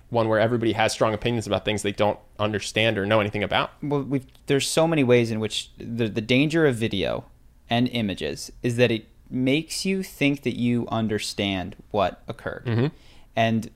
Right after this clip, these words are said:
Speaker 2: we've talked about how, one, these things can be doctored so that the actual, what you're seeing isn't what had occurred.
Speaker 1: Mm-hmm.
Speaker 2: But you're raising another thing. And the second one is the context. Okay, it's a short clip. What happened before?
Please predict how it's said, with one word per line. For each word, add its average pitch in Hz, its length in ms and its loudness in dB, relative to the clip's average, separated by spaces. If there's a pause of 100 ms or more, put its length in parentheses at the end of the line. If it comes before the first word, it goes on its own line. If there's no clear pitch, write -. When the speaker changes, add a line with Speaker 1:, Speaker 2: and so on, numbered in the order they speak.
Speaker 2:
we've 123 160 -4
talked 151 280 2
about 127 200 4
how, 113 140 2
one, 123 280 4
these 113 200 0
things 110 180 -4
can 101 160 -8
be 95 80 -8
doctored 95 480 0
so 101 180 -4
that 90 200 -6
the 104 100 0
actual, 101 420 -2
what 98 180 -4
you're 98 60 -6
seeing 101 540 -4
isn't 101 400 -8 (600)
what 104 260 -2
had - 160 -4
occurred. 85 400 -6
Speaker 1:
Mm-hmm. 120 180 0 (160)
Speaker 2:
But 113 100 -6
you're 143 140 4
raising 127 560 4 (240)
another 127 320 4
thing. 85 500 -8
And 127 140 2
the 117 60 2
second 165 280 2
one 117 140 2
is 104 80 -2
the 104 80 -4
context. 110 560 -2
Okay, 120 160 -4
it's 107 120 -6
a - 40 -8
short - 320 -4
clip. - 260 -4
What 110 140 -2
happened 90 400 -2
before? - 540 -4